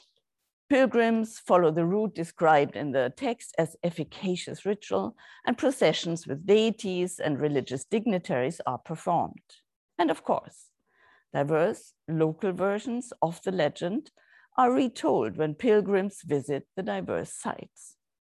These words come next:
So, different written texts in different languages and poetic styles, oral narratives,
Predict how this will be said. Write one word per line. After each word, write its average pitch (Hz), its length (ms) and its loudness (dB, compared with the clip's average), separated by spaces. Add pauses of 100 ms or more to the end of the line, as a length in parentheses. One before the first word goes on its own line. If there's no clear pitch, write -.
(920)
So, - 360 -4 (1080)
different 254 400 4
written 208 300 4
texts - 600 -6 (340)
in 208 120 0
different 208 400 -2
languages - 840 -2 (240)
and 175 160 2
poetic 143 400 2
styles, 127 720 2 (160)
oral 226 320 8
narratives, 104 640 -2